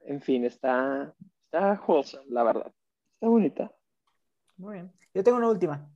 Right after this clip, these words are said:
Speaker 2: Eh, bueno, no sé si es la última, pero también es, esta es argentina, mexicana, eh, den-,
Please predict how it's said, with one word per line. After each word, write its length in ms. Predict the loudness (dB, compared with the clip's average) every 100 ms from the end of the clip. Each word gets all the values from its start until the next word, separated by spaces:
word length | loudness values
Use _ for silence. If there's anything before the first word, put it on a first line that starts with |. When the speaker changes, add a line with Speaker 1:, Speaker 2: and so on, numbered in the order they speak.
| -10
Speaker 2:
Eh, 220 | -2 0 4
bueno, 240 | 2 2
no 100 | -4
sé 200 | -6 -8
si 120 | -6
es 80 | -2
la 120 | 0
última, 280 | 0 0 -4
pero 120 | -4 -2
también 280 | -2 -2 -4
es, 160 | -6
esta 200 | -10 -4 -2 0
es 140 | -2 -2
argentina, 840 | -4 -4 -4 -2 0 2 0 -2 -10 _
mexicana, 1000 | -8 -6 -6 -2 -2 0 0 0 -2 -6 _ _ _ _ _
eh, 760 | -2 2 2 2 2 0 -4 -12 _ _ _ _ _
den-, 640 | -4 2 2 2 -2 -4